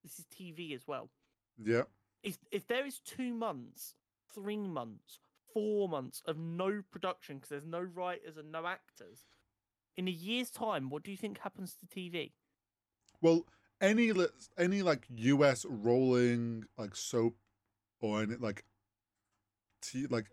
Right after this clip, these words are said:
Speaker 2: T V series that's, like, on a rolling series thing that are filmed literally, like, a month before the ep-, like, those episodes are, like, filmed, like, a month within it coming out and stuff like that.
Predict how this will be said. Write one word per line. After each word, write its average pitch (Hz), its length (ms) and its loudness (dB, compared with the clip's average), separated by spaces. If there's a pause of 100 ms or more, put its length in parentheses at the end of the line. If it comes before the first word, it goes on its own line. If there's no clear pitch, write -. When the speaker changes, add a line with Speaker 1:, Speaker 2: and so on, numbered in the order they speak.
(180)
Speaker 2:
T 127 220 -2
V 123 160 4
series 117 300 4
that's, 110 180 -2
like, 107 240 -2
on 113 100 -2
a 107 60 0
rolling 107 500 2
series 107 400 0
thing 95 300 -8 (300)
that 143 120 6
are 135 140 6
filmed 131 640 4
literally, 143 480 2
like, 110 260 0 (840)
a 131 40 -2
month 123 460 4
before 117 300 4
the 113 120 4
ep-, 120 140 -2
like, 117 140 -2 (140)
those 139 280 4
episodes 117 400 2
are, 107 60 0
like, 98 160 -4
filmed, 110 360 0
like, 95 140 -4
a 110 60 -4
month 104 340 -2
within 101 300 -2
it 107 100 -12
coming 107 200 -6
out 110 140 -4
and 127 100 -12
stuff - 200 -8
like 107 140 -4
that. 131 220 0